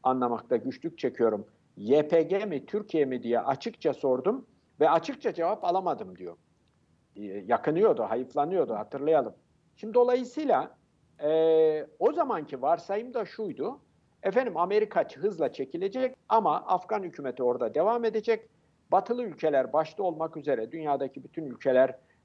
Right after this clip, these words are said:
bu Afgan hükümetiyle, e, diplomatik ilişkiler içindeler. Türkiye havaalanını koruyor, işletiyor. Türkiye havaalanını koruma, işletme görevine devam ederse oradaki diplomatlar, aileleri, şu bu, işte, e, güvenlik içinde gelirler, giderler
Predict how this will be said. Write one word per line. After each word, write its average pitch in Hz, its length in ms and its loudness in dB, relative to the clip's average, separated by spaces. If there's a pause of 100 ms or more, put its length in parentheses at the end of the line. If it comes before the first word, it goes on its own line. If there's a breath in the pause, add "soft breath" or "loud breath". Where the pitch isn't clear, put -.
(160)
bu 139 160 4
Afgan 147 280 0
hükümetiyle, 131 600 -6
e, 117 1200 0
diplomatik 131 520 2
ilişkiler 220 460 2
içindeler. 202 640 2
Türkiye 156 500 2
havaalanını 135 680 0
koruyor, 135 480 0
işletiyor. 208 640 2 (420)
Türkiye 190 340 0
havaalanını 151 640 2
koruma, 156 360 -2
işletme 151 500 -4
görevine 120 460 0
devam 131 300 2
ederse 160 360 2
oradaki 156 420 -2
diplomatlar, 143 600 -4
aileleri, 120 560 2
şu 151 240 -6
bu, 160 220 -2
işte, 151 340 0 (460)
e, 139 260 4
güvenlik 151 500 0
içinde 110 320 -8
gelirler, 135 480 2
giderler 139 520 -4